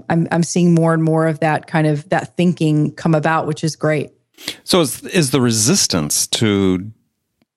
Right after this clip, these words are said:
Speaker 2: to this whole idea of doing something extraordinary? 'Cause, I mean, part of it's just complacency, I presume, on most people. They're just not aware of the importance of what their brand can do for them.
Speaker 1: Right.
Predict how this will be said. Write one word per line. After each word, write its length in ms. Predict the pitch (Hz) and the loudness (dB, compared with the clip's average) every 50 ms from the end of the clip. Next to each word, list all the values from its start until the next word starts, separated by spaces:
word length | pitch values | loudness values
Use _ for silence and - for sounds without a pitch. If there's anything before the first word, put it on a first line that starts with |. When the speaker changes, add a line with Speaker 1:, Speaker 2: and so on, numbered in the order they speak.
| _ _ _ - 202 - | _ _ _ -18 -12 -4
Speaker 2:
to 80 | - 117 | -2 0
this 120 | 110 98 | 0 0
whole 160 | - 110 104 95 | 0 0 0 0
idea 260 | 92 90 101 107 101 | -2 -2 0 0 -2
of 80 | 87 92 | 0 0
doing 200 | - 117 113 110 | 0 0 0 0
something 300 | - - - - 95 85 | -2 -2 -2 -2 -2 -4
extraordinary? 760 | 80 78 - - - 107 104 95 90 85 71 - - 71 - | -2 -4 -4 -4 -2 -2 -2 -2 -2 -4 -6 -6 -6 -6 -6
'Cause, 320 | - - 104 95 - - - - - - - - - - _ _ _ _ _ _ _ _ _ - | -4 -4 -2 -2 -4 -6 -10 -14 -20 -20 -20 -20 -20 -20 _ _ _ _ _ _ _ _ _ -2
I 40 | - | -2
mean, 120 | 127 113 | -2 0
part 160 | - 170 175 | 0 0 0
of 40 | 135 | 0
it's 80 | 104 - | 0 0
just 200 | 117 107 - - | -2 -2 -2 -2
complacency, 600 | 113 101 - - 120 113 - - 95 - - 78 | -2 -2 0 -2 -2 -2 -2 -4 -4 -2 -4 -4
I 80 | 71 | -6
presume, 380 | - - 104 98 98 101 98 85 | -4 -4 -4 -2 0 0 0 0
on 80 | 80 85 | 0 0
most 160 | 90 92 - | -2 -2 -2
people. 180 | 95 92 85 | -2 -2 -2
They're 120 | 85 107 120 | -2 0 0
just 160 | 156 156 - | 0 0 2
not 140 | 151 127 98 | 0 0 0
aware 440 | 90 90 98 101 104 104 101 98 92 | 0 2 2 2 2 2 2 0 -2
of 80 | 87 | -2
the 100 | 87 95 | -2 -2
importance 600 | 82 73 95 - - - 156 151 - 127 123 107 | -2 -4 -6 -10 -6 -4 -4 -4 -2 -4 -6 -6
of 100 | 98 90 | -6 -4
what 300 | 101 92 95 92 90 - - _ _ - - - - - _ _ | -2 -2 -2 -2 -2 -4 -8 _ _ -20 -20 -20 -20 -20 _ _
their 140 | - 175 92 | -2 -2 -2
brand 480 | 92 - - 101 104 104 104 101 101 - | -2 -2 -2 0 0 0 0 -2 -2 -2
can 160 | - 92 92 | -2 -2 0
do 180 | 101 113 117 | 0 0 0
for 160 | 101 98 92 82 | 0 -2 -4 -4
them. 400 | 73 65 62 - - 143 160 - - _ _ - - - | -4 -4 -4 -2 -2 -2 -2 -4 -6 _ _ -20 -8 -4
Speaker 1:
Right. 300 | 175 170 160 139 135 | -2 -2 -2 -2 -4